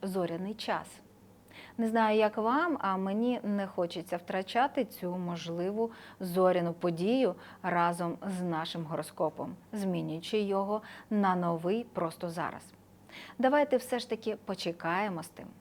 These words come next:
І найголовніше, що є позитивного в нашому складному гороскопі, це відсутність вкороченого віку того об'єкту,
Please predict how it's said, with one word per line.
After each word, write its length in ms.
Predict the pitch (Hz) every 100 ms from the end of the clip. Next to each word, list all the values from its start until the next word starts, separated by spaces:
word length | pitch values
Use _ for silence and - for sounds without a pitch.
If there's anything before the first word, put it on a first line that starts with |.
| - - - - - -
І 220 | 214 208
найголовніше, 1080 | 202 196 208 240 269 233 202 165 - - - -
що 240 | - 180
є 260 | 175 175 165
позитивного 840 | - 214 220 226 226 175 160 165
в 80 | 165
нашому 540 | 180 170 - 196 202
складному 720 | - - 226 226 233 220 175
гороскопі, 640 | 175 220 254 - 381 392 302
це 280 | - 247 247 - -
відсутність 880 | 185 185 175 - 202 233 277 302 -
вкороченого 800 | - 185 170 165 170 190 214 233
віку 460 | 185 165 170 226 233
того 440 | - 247 208 214
об'єкту, 560 | 233 226 294 359 -